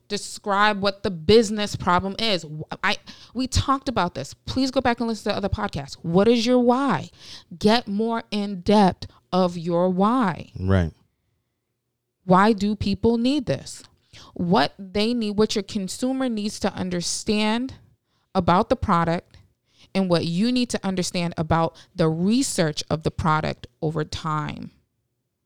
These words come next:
Speaker 1: You need a lots of information.
Speaker 2: Mm-hmm.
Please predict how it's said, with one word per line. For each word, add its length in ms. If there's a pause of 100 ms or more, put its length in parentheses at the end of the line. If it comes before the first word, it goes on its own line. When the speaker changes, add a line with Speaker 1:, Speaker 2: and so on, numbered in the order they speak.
(1120)
Speaker 1:
You 100
need 280
a 80
lots 420
of 120
information. 720 (680)
Speaker 2:
Mm-hmm. 260